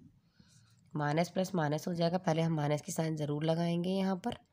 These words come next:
अच्छा नहीं, यहाँ पे आपके पास फ़ोर्टीन जो है वो माइनस का था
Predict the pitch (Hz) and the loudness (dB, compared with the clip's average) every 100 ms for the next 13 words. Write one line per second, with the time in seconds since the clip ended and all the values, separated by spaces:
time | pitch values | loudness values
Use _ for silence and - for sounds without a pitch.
0 | _ _ _ _ _ _ _ _ _ - | _ _ _ _ _ _ _ _ _ -10
1 | - _ _ _ - - 196 202 202 208 | -10 _ _ _ -8 2 4 4 4 2
2 | 180 175 208 220 190 170 180 185 190 - | 2 2 2 2 2 2 -2 -2 -2 -2
3 | 170 156 - 185 196 180 175 170 170 185 | -2 -2 -2 0 0 0 0 0 0 0
4 | 151 143 156 - 180 175 - 220 | 0 -2 -4 -4 -6 -4 -4 -4